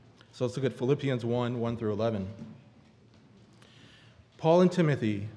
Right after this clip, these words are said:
servants of Christ Jesus, to all the saints in Christ Jesus who are in Philippi, with the overseers and deacons, grace to you and peace from God our Father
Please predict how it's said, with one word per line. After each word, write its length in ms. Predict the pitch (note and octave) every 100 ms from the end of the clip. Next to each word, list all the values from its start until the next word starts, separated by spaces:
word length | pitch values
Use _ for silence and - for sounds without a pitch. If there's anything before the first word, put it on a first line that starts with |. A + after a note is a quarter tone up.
| -
servants 720 | - - D#3+ C#3+ A2 - - - A2+
of 140 | G#2+
Christ 320 | C3 G#2+ -
Jesus, 540 | A#2 A2 F#2 - - - - - - _ _ _ _ - -
to 100 | D3+
all 200 | B2+ E3
the 100 | E3
saints 420 | E3+ D#3 D#3 D3+
in 160 | D3 D3
Christ 360 | D3 D3+ D3
Jesus 480 | C#3 B2 A2 A#2 A2+
who 100 | B2
are 120 | A#2
in 60 | A2+
Philippi, 640 | A2+ C3 B2+ C#3+ C3+ D3 D3 - - - - - - -
with 140 | B2
the 100 | A#2+
overseers 640 | B2+ D3 C3+ - A2 G#2 G2+
and 100 | G2+
deacons, 600 | G2 - F2 F2 A2 - - _ _ _ _ _ -
grace 260 | C3+ E3+ F3+
to 140 | F3
you 340 | C#3 G#2+ F2+ - - - - _ -
and 220 | A#2+ A2+
peace 380 | - F3+ F3+ G#2+
from 180 | - A2+
God 320 | A#2+ B2 C3+
our 140 | C3 B2+
Father 580 | A#2 G#2 F#2 F2+ F2+